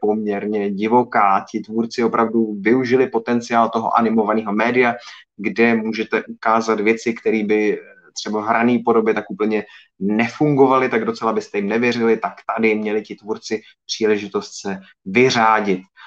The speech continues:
Na můj vkus ta animace je taková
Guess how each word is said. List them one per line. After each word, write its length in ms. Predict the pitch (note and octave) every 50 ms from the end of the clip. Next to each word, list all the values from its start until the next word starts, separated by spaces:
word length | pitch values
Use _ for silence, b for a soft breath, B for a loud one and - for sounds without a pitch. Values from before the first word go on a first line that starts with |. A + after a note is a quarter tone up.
| B B B B B B B B B B B _ _ _
Na 180 | G#2+ A#2+ C3 C3+
můj 180 | E3 F3 F#3
vkus 320 | F3 F#3 - E3+ D#3+ - -
ta 80 | E3+
animace 500 | D3+ C3+ C#3+ D3 D3 D3 D3 D3 - D#3
je 120 | D3+ D3 C#3+
taková 640 | C#3 C3+ C3+ - C#3 C3+ C3+ C3+ C3+ C3+ C3 A#2+ A2+